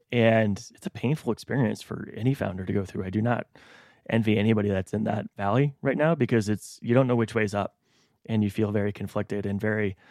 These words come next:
confused as to where your loyalties lie. And you probably feel a bit of responsibility as to your stakeholders. It's hard to find the space to listen to your own voice.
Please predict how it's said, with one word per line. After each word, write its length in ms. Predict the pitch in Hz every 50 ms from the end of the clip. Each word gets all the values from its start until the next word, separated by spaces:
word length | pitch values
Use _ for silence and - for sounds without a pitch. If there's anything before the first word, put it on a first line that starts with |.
| - - - _ _ _ _ -
confused 560 | - 113 101 - - 107 107 107 101 92 110
as 240 | 107 107 110 - -
to 480 | - - 110 104 101 101 98 95 98 _ _ _ _ _ _ _ _ _ _ _ _ _ _ _ _
where 240 | _ - 110 113 110
your 180 | 110 104 107 104
loyalties 600 | 101 104 104 110 117 - - 113 110 107 - -
lie. 220 | 101 107 120 147
And 200 | 185 185 - 139
you 60 | 135 127
probably 380 | - 143 139 143 131 127 123
feel 440 | 117 - 127 127 120 117 113 - - _ -
a 80 | - 117
bit 180 | 101 - 113 110
of 140 | 110 110
responsibility 800 | 117 110 - - 113 113 110 - - 104 113 110 113 107 107 107
as 160 | 113 107 - -
to 320 | - - 113 107 107 98 - _ _ _ - _ _ _ _ _ _ _ -
your 120 | - 113
stakeholders. 680 | - - 110 113 - 104 104 104 101 107 104 104 104 98 _ _ _ _ _
It's 100 | - -
hard 220 | 123 123 143 147
to 160 | 160 170 160 _ _ _ _
find 220 | - 120 123 147
the 40 | 160
space 340 | - - - - 151 151 -
to 140 | - - -
listen 260 | - - - 143 139
to 80 | 117 113
your 120 | 113 117
own 100 | 127 127
voice. 440 | 104 113 135 151 101 - - - _